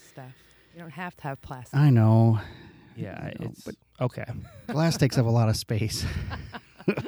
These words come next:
Speaker 2: So I'm a hundred percent with Ava on, and I'm also with Ava on the mopping. I would not like to, I would not
Speaker 1: That's a
Speaker 2: enjoy that
Speaker 1: good
Speaker 2: either.
Speaker 1: one.
Speaker 2: Yes.
Speaker 1: I didn't think of that one either.
Speaker 3: Yeah.
Speaker 2: How about you, Tad? What do you got?
Speaker 3: Mine,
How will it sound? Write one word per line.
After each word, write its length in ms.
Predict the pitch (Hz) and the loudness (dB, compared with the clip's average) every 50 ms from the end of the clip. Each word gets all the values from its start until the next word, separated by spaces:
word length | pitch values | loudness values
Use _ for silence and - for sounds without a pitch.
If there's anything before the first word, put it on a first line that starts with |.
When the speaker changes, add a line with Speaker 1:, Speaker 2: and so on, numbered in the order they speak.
| - 214 175 - 113 160 143 107 | -8 -8 -8 -6 -4 -4 -4 0
Speaker 2:
So 120 | - 147 131 | 2 4 4
I'm 320 | 135 143 160 165 175 147 - - - _ - | 6 8 10 10 8 8 4 -4 -20 _ -2
a 80 | - 147 | 0 0
hundred 260 | - - 175 160 151 | 6 8 8 8 8
percent 420 | - - 131 120 - 147 135 - - | 8 4 0 2 4 2 2 2 2
with 140 | 120 120 120 | 0 2 4
Ava 280 | 131 127 123 113 117 | 6 6 6 6 4
on, 340 | 110 107 - 117 113 110 110 - | 2 2 2 0 0 0 0 4
and 160 | 156 160 156 | 6 6 8
I'm 200 | 147 139 131 120 - _ _ _ _ - | 8 6 4 2 0 _ _ _ _ -4
also 260 | - 131 127 120 - 120 | 0 2 2 2 4 2
with 120 | 113 110 | 4 4
Ava 200 | 113 113 107 113 | 4 4 4 4
on 100 | 110 107 | 4 2
the 60 | 104 | 2
mopping. 400 | 104 110 113 120 117 - 104 104 | 2 2 2 2 0 0 -2 0
I 60 | 107 | 2
would 160 | 113 117 113 - | 2 2 2 0
not 180 | - - - | -2 -4 -4
like 180 | - - 127 - | -6 -8 -8 -6
to, 220 | - 123 123 123 123 - - | -6 -6 -6 -6 -8 -12 -10
I 60 | - 123 | -8 -6
would 140 | 139 135 | -4 -4
not 140 | 131 123 123 123 | -2 0 0 0
Speaker 1:
That's 160 | 117 113 120 | 0 0 0
a 40 | 120 | 0
Speaker 2:
enjoy 100 | 117 110 | 2 2
that 120 | 120 - 117 | 0 0 0
Speaker 1:
good 60 | 117 | 0
Speaker 2:
either. 160 | 58 - - - | -2 -2 -4 -6
Speaker 1:
one. 80 | - - | -6 -8
Speaker 2:
Yes. 140 | - - | -8 -8
Speaker 1:
I 40 | - | -6
didn't 220 | - - 170 156 - | -6 -8 -8 -10 -12
think 180 | 160 151 147 | -14 -12 -12
of 60 | 147 | -10
that 160 | 143 143 143 135 | -8 -8 -8 -8
one 140 | 135 139 139 | -10 -12 -12
either. 320 | 135 135 127 127 131 135 - _ _ _ _ _ - | -14 -16 -16 -16 -18 -18 -20 _ _ _ _ _ -6
Speaker 3:
Yeah. 220 | 110 110 113 117 123 | -2 2 2 4 6
Speaker 2:
How 40 | 135 | 8
about 100 | 143 135 | 10 12
you, 140 | 135 139 | 12 10
Tad? 280 | 139 - 139 131 131 127 | 10 10 10 10 10 10
What 120 | 135 135 123 | 10 8 8
do 80 | 127 | 8
you 100 | 131 127 | 8 8
got? 160 | 127 120 120 - _ _ - | 8 6 4 2 _ _ -8
Speaker 3:
Mine, 460 | 165 151 151 151 160 214 247 226 - | -4 -2 0 2 2 2 2 0 -2